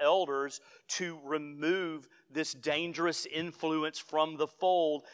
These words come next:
in order to protect the church of God. We will not tolerate this.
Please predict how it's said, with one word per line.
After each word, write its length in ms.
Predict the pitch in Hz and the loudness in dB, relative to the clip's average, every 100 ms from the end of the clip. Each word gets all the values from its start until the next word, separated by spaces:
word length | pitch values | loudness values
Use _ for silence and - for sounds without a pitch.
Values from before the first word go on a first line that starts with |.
| - | -6
in 100 | 156 | -2
order 300 | 165 160 165 | 2 2 2
to 160 | - 160 | -2 -6
protect 600 | 165 160 180 156 147 143 | -4 -4 0 0 -2 -4
the 120 | 156 | -4
church 420 | - 156 147 - | 0 0 0 -2
of 180 | 147 139 | -8 -2
God. 320 | 156 185 127 | 4 4 4
We 200 | 131 165 | 0 -6
will 180 | 165 165 | -2 2
not 220 | 151 151 - - - | 4 4 0 -16 -10
tolerate 800 | - 214 277 220 139 123 123 110 | 0 2 4 2 0 -2 -6 -10
this. 560 | 113 135 175 - - | -6 -4 -4 -6 -8